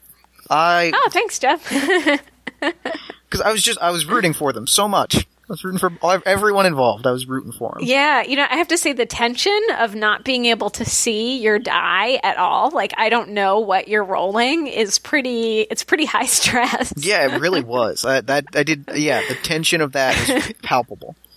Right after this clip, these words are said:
Speaker 2: I was like, "What? I hope it's a three or less." Oh my
Speaker 1: Well, and then
Speaker 2: gosh.
Speaker 1: there's the tension of having to, like, of having to roll, and when you roll badly and having to convey that, oh, that was,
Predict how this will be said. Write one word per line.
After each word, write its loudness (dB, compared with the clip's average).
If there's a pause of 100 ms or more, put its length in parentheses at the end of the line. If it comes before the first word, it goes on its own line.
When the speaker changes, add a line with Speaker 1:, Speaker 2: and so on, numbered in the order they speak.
(760)
Speaker 2:
I 0
was -6
like, -4
"What? 2
I 2
hope 4
it's -4
a 0
three -2
or 0
less." -2
Oh 0
my -2
Speaker 1:
Well, 2
and 2
then 2
Speaker 2:
gosh. 0
Speaker 1:
there's 2
the -2
tension 2
of 0
having 2
to, 0
like, 0
of 0
having 0
to 0
roll, 0
and -4
when -2
you -6
roll -2
badly 0
and 0
having -2
to -4
convey -2
that, 0
oh, 2
that 2
was, -8